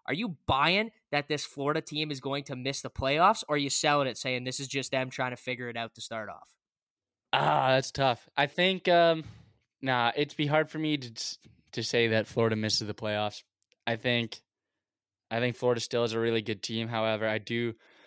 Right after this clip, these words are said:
Speaker 2: I do, even though M-, Tkachuk has been <laughs> pretty well their best player this year, I do think their team got a little bit worse. Um,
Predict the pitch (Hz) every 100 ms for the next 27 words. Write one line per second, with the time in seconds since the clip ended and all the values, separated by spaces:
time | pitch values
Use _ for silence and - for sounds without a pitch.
0 | _ - 113 117 131 - 131 139 147 143
1 | - - 127 - 139 135 120 107 123 110
2 | 110 - - - _ - 131 131 123 123
3 | 113 123 120 - 123 139 160 - 143 -
4 | 139 165 - _ _ _ _ - 123 113
5 | 117 131 - 135 120 117 - 127 123 123
6 | - 113 110 120 123 120 104 _ - 104
7 | 107 113 98 - - 113 110 107 104 101
8 | 98